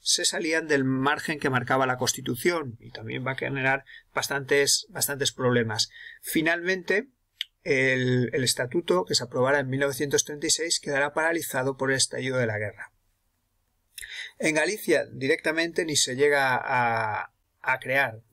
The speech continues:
está en, en, en debate cuando también estalla la guerra civil. Entre los que, los grupos que se opusieron con más fuerza a esta reforma territorial nos encontramos con el ejército y también los partidos conservadores.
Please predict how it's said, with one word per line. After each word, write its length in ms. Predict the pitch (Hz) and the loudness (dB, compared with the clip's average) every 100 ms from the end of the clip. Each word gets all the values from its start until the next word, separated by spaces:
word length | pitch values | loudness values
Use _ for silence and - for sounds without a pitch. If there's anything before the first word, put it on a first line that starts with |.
| - - | -10 -2
está 440 | - 131 127 127 | -2 -2 -2 0
en, 180 | 123 123 | -2 -2
en, 260 | 135 127 127 | -4 -4 -2
en 120 | 135 | 0
debate 440 | 139 151 160 185 | 2 2 0 -4
cuando 240 | - 135 143 | -4 -4 -2
también 440 | 127 120 123 135 - _ _ | -2 0 0 -2 -10 _ _
estalla 380 | - - 127 127 | -4 -2 0 0
la 100 | 113 | 0
guerra 200 | 101 95 | -2 -8
civil. 260 | - - - - - _ _ _ _ _ - _ _ _ - - _ _ _ _ _ - | -14 -10 -8 -8 -14 _ _ _ _ _ -20 _ _ _ -20 -20 _ _ _ _ _ -2
Entre 240 | 196 160 | 0 2
los 200 | 156 147 | 2 0
que, 360 | - 156 147 - _ _ | 2 6 6 4 _ _
los 220 | - 147 135 | 0 2 4
grupos 340 | 190 175 139 | 2 2 0
que 100 | 143 | 0
se 120 | - | 0
opusieron 500 | 123 127 - 180 139 | -2 0 2 2 2
con 160 | 131 131 | 0 2
más 240 | 156 - | 2 2
fuerza 600 | - 165 160 - 147 113 - _ - | 0 -2 -2 -4 -8 -14 -20 _ -2
a 160 | 120 123 | 2 4
esta 480 | 135 - 143 135 131 | 2 0 0 2 2
reforma 460 | 127 - 143 135 | 0 0 0 2
territorial 540 | 156 156 165 185 170 170 | 0 0 2 4 4 2
nos 160 | 147 | -2
encontramos 460 | 135 170 160 160 - | -2 -4 -2 -2 -2
con 140 | 131 | -2
el 60 | 139 | 0
ejército 600 | 151 139 - 131 139 - | 0 0 -2 0 -2 0
y 100 | 202 | -2
también 280 | 196 165 156 | -2 -2 -2
los 120 | 147 | -2
partidos 400 | - 120 127 127 | -2 -4 0 0
conservadores. 840 | - 113 - - - _ - - | 0 -2 -4 -6 -16 _ -10 -10